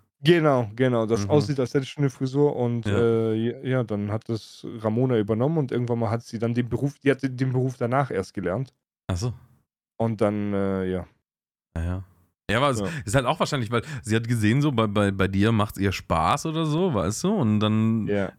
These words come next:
Speaker 2: „Oh, das ist eine Passion für mich, so, das könnte mir wirklich Spaß machen.“ Und dann
Speaker 1: Ja.
Speaker 2: lernen Menschen den Beruf, Bruder, und dann legen sie wieder ihre Passion sozusagen ab, weil man dabei nichts
Speaker 1: Leider.
Speaker 2: verdient, Alter. Das ist halt,
Speaker 1: Es,
Speaker 2: das macht
Speaker 1: es ist echt
Speaker 2: Menschen
Speaker 1: traurig.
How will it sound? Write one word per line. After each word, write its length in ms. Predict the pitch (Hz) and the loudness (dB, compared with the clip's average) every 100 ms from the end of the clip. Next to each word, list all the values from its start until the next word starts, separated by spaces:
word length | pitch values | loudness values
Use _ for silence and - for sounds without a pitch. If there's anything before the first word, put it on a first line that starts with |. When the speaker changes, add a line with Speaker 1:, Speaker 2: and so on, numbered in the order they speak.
| - | -6
Speaker 2:
„Oh, 180 | 104 113 | -4 -2
das 140 | 113 | -2
ist 100 | 113 | 0
eine 140 | 127 120 | 0 2
Passion 440 | 139 147 - 156 | 2 0 0 -2
für 120 | 104 | -2
mich, 220 | 92 95 | -2 -2
so, 180 | 104 98 | 0 0
das 160 | 101 - | -2 -2
könnte 240 | 139 151 | 0 0
mir 220 | 139 127 | 0 0
wirklich 240 | 139 160 151 | -2 -4 -6
Spaß 380 | - 143 185 98 | 0 0 0 -4
machen.“ 280 | 85 92 - 131 113 | -6 -8 -10 -14 0
Und 100 | 139 | 2
dann 100 | 151 | 4
Speaker 1:
Ja. 140 | 139 139 | 4 4
Speaker 2:
lernen 360 | 185 226 143 | 4 6 6
Menschen 440 | 123 131 - 151 120 | 6 4 0 0 2
den 160 | 120 | 4
Beruf, 420 | 135 110 117 165 - 151 | 4 4 2 0 0 0
Bruder, 200 | 131 180 | 4 4
und 80 | 156 | 2
dann 260 | 165 160 120 | 0 -4 -6
legen 380 | 120 151 190 | 0 0 2
sie 180 | 156 156 | 2 4
wieder 160 | 143 139 | 4 6
ihre 240 | 135 120 | 6 4
Passion 460 | - 139 185 - 151 | 2 2 0 0 0
sozusagen 500 | 131 127 123 127 117 | 0 0 2 0 -4
ab, 520 | - 165 170 - - - _ _ _ _ _ _ | 0 2 2 -2 -12 -18 _ _ _ _ _ _
weil 140 | 110 | 2
man 140 | 127 127 | 4 2
dabei 240 | 113 113 | 2 2
nichts 140 | 98 98 | 0 -2
Speaker 1:
Leider. 40 | |
Speaker 2:
verdient, 380 | 117 113 120 110 | -6 -6 -6 -6
Alter. 300 | 87 85 87 - | -6 -6 -8 -6
Das 160 | 104 107 | -6 -4
ist 140 | 107 | -4
halt, 200 | 101 - | -4 -6
Speaker 1:
Es, 320 | 110 - - - _ _ | -12 -12 -18 -20 _ _
Speaker 2:
das 120 | - 107 | -6 0
macht 180 | 120 | 0
Speaker 1:
es 60 | - | 0
ist 20 | |
echt 20 | |
Speaker 2:
Menschen 280 | 127 127 127 | 0 0 2
Speaker 1:
traurig. 160 | 120 | 2